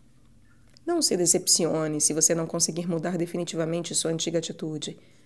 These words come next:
pois atrás de cada punho fechado, um outro se esconde,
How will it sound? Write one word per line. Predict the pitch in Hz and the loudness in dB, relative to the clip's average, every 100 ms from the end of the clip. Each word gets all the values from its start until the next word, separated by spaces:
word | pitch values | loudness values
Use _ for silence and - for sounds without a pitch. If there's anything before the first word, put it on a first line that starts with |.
| - - | -20 0
pois | 254 | 2
atrás | 285 294 269 | 2 2 2
de | 269 | 0
cada | 269 220 | -2 -2
punho | 220 220 | 0 -2
fechado, | 208 165 - 202 233 220 160 | 0 -2 -2 0 2 2 0
um | 185 | -2
outro | 214 233 | -2 -2
se | - | -2
esconde, | 233 - - 190 196 165 | -2 -4 -2 0 0 -2